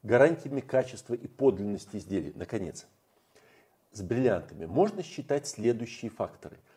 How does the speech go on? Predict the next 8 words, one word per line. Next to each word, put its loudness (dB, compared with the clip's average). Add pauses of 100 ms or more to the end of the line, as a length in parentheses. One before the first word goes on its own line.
(340)
Гарантия 6
прямой -2
цены. -6 (680)
Мгм. -18 (640)
Собственная -2
сеть -4
ювелирных -2
салонов. -2